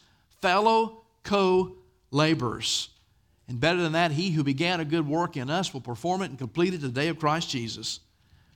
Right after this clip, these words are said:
Christian, if you're doing what God wants you to do, you can't fail, even if it seems like and feels like you're unsuccessful. You try to share your faith with someone,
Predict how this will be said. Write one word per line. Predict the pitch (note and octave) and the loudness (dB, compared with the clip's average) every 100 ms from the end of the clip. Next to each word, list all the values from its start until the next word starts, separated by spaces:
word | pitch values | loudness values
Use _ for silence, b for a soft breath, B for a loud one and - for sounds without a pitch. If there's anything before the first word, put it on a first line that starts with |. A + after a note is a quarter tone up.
| _ - | _ -2
Christian, | A3 C4 - G#3+ | 0 2 0 0
if | C3 | 0
you're | G#3 | 0
doing | F3+ A3+ G#3+ | 2 2 4
what | E3 D#3+ | 2 4
God | E3+ A3+ F#3 | 6 6 6
wants | G3 G#3+ - | 2 2 2
you | D3+ | 2
to | |
do, | D3 G#3 | 2 2
you | A3 F3+ A#3+ | 2 2 0
can't | - A#3+ A#3+ | 0 0 -2
fail, | - C4 D#4 D#4 - - _ _ _ _ _ _ | -4 -2 -2 -2 -6 -12 _ _ _ _ _ _
even | A3 C#4+ C#4 | 2 4 4
if | A3 G3+ | 2 2
it | F3+ | 2
seems | - D4 F4 E4+ G#3 B2+ | 0 2 2 2 2 0
like | G#2 A2+ D#3 | -4 -6 -4
and | E3+ | -4
feels | - - D#4+ D#4+ A3+ C3+ | -4 2 4 4 2 0
like | A#2 A#2 D#3 | -2 -4 0
you're | D3+ | 2
unsuccessful. | F3 F#3+ G#3+ - B3 C#4 - - - _ _ _ _ _ _ _ | 2 -2 -2 -2 -2 -2 -2 -6 -16 _ _ _ _ _ _ _
You | - | -6
try | E3 C#4+ | 0 2
to | C4+ | 2
share | - B3+ | 2 2
your | A#3 G3 | 2 0
faith | F3+ G3 F#3+ | 2 0 2
with | C#3 | 0
someone, | - C#3+ A#2+ A#2 A2 | -2 -2 -4 -6 -10